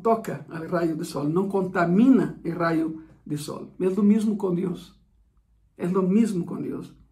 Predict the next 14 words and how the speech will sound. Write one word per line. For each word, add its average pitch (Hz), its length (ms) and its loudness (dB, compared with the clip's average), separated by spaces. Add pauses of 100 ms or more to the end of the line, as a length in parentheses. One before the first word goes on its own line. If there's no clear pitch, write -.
(460)
Dios 196 300 4
toca, 214 500 -2 (360)
pero 175 160 0
no 185 100 4
se 202 160 2
mezcla 196 400 0
con 175 180 2
nada 190 280 2
y 175 40 2
no 180 100 0
se - 180 -2
contamina 185 580 -2
con 170 160 -6
nada. - 380 -6